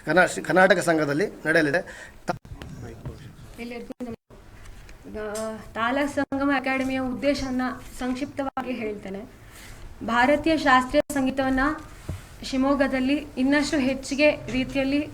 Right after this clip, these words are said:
Speaker 2: ಪ್ರಚಾರ ಪಡಿಸುವ ಒಂದು ಉದ್ದೇಶ ತಾಲ ಸಂಗಮ ಅಕಾಡೆಮಿದು. ಇವಾಗ, ಈಗಾಗಲೇ ಇಪ್ಪತ್ತೈದಕ್ಕೂ ಹೆಚ್ಚು ವಿದ್ಯಾರ್ಥಿಗಳು ತಬಲಾವನ್ನ ಅಭ್ಯಾಸ ಮಾಡ್ತಾ ಇದ್ದಾರೆ, ಆ, ಅಕಾಡೆಮಿನಲ್ಲಿ.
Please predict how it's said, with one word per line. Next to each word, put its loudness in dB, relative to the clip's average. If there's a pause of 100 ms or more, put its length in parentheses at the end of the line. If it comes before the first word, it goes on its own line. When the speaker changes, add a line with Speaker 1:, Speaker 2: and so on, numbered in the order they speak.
(560)
Speaker 2:
ಪ್ರಚಾರ 4 (100)
ಪಡಿಸುವ 0
ಒಂದು 4
ಉದ್ದೇಶ -2 (420)
ತಾಲ 4
ಸಂಗಮ -2
ಅಕಾಡೆಮಿದು. -4 (1120)
ಇವಾಗ, 6
ಈಗಾಗಲೇ 4 (300)
ಇಪ್ಪತ್ತೈದಕ್ಕೂ 0
ಹೆಚ್ಚು 2
ವಿದ್ಯಾರ್ಥಿಗಳು 2
ತಬಲಾವನ್ನ 4
ಅಭ್ಯಾಸ 0
ಮಾಡ್ತಾ -2
ಇದ್ದಾರೆ, 0
ಆ, -12 (500)
ಅಕಾಡೆಮಿನಲ್ಲಿ. -4